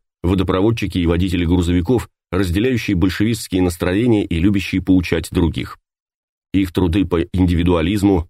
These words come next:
реализации жизненных планов, воле и передаче власти лучшим,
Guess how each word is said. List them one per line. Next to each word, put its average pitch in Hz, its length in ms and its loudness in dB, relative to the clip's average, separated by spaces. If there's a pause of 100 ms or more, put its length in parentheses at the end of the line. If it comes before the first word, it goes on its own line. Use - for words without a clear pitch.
реализации 87 600 -2
жизненных 87 520 0
планов, 95 500 -2 (320)
воле 101 540 0
и 80 100 -2
передаче 87 560 -2
власти 82 360 -2
лучшим, 76 480 -2